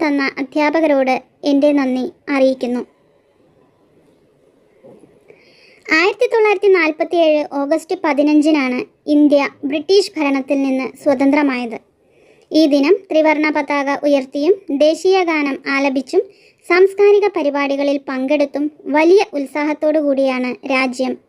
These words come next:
ആഘോഷിക്കുന്നത്. എന്നാൽ ഈ വർഷവും കഴിഞ്ഞ വർഷത്തേതുപോലെ കോവിഡ് എന്ന മഹാമാരിയുടെ ഭയപ്പാട് കാരണം ആഘോഷങ്ങളെല്ലാം പരിമിതമാണ്.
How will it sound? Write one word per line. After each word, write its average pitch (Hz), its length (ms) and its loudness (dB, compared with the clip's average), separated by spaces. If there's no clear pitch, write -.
ആഘോഷിക്കുന്നത്. 277 720 -4
എന്നാൽ 415 260 4
ഈ - 20 4
വർഷവും 330 400 -4
കഴിഞ്ഞ 285 240 0
വർഷത്തേതുപോലെ 302 760 0
കോവിഡ് 320 360 4
എന്ന 349 120 4
മഹാമാരിയുടെ 311 680 0
ഭയപ്പാട് 302 540 0
കാരണം 262 300 -4
ആഘോഷങ്ങളെല്ലാം 277 880 0
പരിമിതമാണ്. 262 680 -4